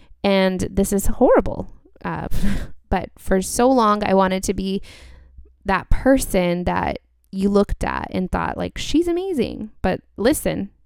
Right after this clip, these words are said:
that's just so opposite from the narrative <laughs> that I'm living right now. I make mistakes, big, ugly mistakes. I need help often. I need to talk out my feelings.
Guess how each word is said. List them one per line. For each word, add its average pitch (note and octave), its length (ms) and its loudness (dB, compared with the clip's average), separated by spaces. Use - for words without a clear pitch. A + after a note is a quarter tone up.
that's G3+ 220 4
just - 240 2
so A#3 220 6
opposite A#3 500 2
from G3 160 4
the F#3+ 80 0
narrative A3 600 4
<laughs> - 20 0
that A#3 200 2
I'm G3+ 320 -4
living G3 360 0
right E3+ 300 0
now. D#3+ 580 -6
I G#3+ 60 0
make E4 180 2
mistakes, - 680 -2
big, G3 360 2
ugly A3+ 380 4
mistakes. F#3 540 -6
I F#3+ 140 -2
need F3+ 200 -4
help - 420 2
often. G3+ 560 0
I G#3 60 0
need G#3 120 2
to F#3+ 60 0
talk - 280 -6
out F3+ 120 -2
my E3 100 0
feelings. C4 720 4